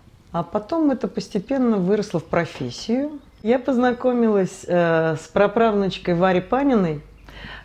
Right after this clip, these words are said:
э, Галиной Савастьяновой, которая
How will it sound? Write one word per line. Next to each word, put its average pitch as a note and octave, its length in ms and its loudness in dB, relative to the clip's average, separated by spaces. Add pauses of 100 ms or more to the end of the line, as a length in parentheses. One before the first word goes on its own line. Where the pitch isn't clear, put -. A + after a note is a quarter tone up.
(100)
э, C#3+ 400 -2
Галиной F3 480 2
Савастьяновой, D3 800 -2
которая A3 640 0